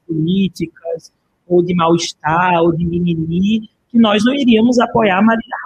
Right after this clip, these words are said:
Reis, né? Eu sou recém-filiada no partido, né? Me filiei pra candidatura, então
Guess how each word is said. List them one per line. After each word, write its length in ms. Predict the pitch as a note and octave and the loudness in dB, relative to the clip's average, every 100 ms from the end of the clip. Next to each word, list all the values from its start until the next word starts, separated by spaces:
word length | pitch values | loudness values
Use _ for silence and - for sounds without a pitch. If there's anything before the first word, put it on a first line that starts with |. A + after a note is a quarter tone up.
| - | -4
Reis, 320 | F3 D#3 D3+ | -2 -2 -2
né? 120 | D#3 D3+ | -6 -4
Eu 80 | F3 | -6
sou 240 | - F3+ D#3 | -4 -6 -4
recém-filiada 800 | F#3 - - _ F#3+ D3+ F3 F#3+ | -6 -6 -16 _ -16 -10 -6 -4
no 60 | E3 | -6
partido, 500 | D#3+ _ _ G3 F3 | -10 _ _ -4 -4
né? 100 | D#3 | -4
Me 120 | D3+ | -6
filiei 380 | - D#3+ D#3 D#3+ | -4 -4 -2 -4
pra 220 | D#3+ E3 | -4 -8
candidatura, 800 | - E3 _ D#3+ - _ F#3+ F#3 | -8 -20 _ -20 -20 _ -2 -2
então 340 | E3 - D#3 | -4 -12 -20